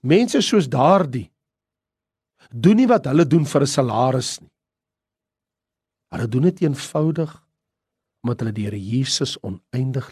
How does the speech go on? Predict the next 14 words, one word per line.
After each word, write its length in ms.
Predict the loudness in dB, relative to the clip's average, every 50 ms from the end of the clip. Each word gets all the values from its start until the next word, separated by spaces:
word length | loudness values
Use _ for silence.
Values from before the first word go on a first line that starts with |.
| _ -16
liefhet. 340 | -16 -16 -16 -20 -20 _ _ _ _ _ _ _ _ _ _ _ _ _ _ _ _ _ _ _ _ _ _ _ _ _ _ _ -10
Ek 160 | -10 -10 -10 -8
vra 160 | -8 -6 -4 -4 -4
jou, 120 | -6 -8 _ _ _ _ _ _ _ _ _ _ _ _ _ _ _ _ _ _ _ _ _ _ _ -20 -18
hoekom 300 | -8 -2 0 2 2 4
dien 220 | 4 4 2 2 2
jy 140 | -2 -4 -6 -6 -8
die 80 | -10
Meester? 540 | -12 -12 -12 -12 -12 -14 -14 -16 _ _ _ _ _ _ _ _ _ _ _ _ _ _ _ -12
Hoekom 300 | -10 -6 -4 -2 -2 0 0
doen 160 | 0 0 -2 -4 -8
ek 220 | -12 -10 -10 -10
en 80 | -10 -10
jy? 160 | -12 -12 -14